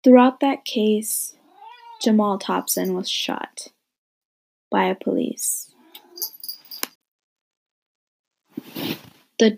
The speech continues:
judge was trying not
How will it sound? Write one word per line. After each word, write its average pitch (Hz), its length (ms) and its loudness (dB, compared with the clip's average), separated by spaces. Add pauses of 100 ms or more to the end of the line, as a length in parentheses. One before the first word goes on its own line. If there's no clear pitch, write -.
judge 190 880 -2 (600)
was 175 380 0
trying 170 460 -4
not - 480 -8